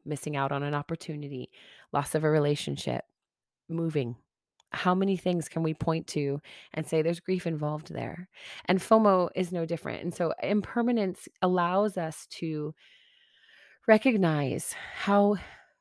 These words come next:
valuable our time is, how short our time is, how meaningful it can be if we will invite that presence of mind, invite the discomfort of trying to be present, even though we're feeling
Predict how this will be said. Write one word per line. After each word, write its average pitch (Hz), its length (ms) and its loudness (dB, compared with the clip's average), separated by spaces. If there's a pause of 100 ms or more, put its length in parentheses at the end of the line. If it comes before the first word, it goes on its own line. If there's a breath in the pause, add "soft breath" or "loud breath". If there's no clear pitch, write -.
(160)
valuable 175 760 2 (200)
our 147 120 0
time 156 320 0
is, 143 100 -4
how - 120 -6
short 220 380 4
our 214 140 6
time 180 300 0
is, 170 160 2
how 151 180 -2
meaningful 170 920 4 (260 loud breath)
it - 180 -2
can 233 340 0
be 170 460 2
if - 220 -2
we 190 120 2
will 170 200 2
invite 165 840 -4 (720)
that - 220 2
presence 180 400 2
of 170 140 0
mind, 151 500 -2
invite 170 640 4
the 190 120 0
discomfort 214 1000 -2 (500 loud breath)
of 185 120 -4
trying 208 280 0
to 202 60 0
be 202 120 4
present, 185 400 -2
even 214 300 -2
though 180 260 2
we're 165 160 0
feeling 160 640 0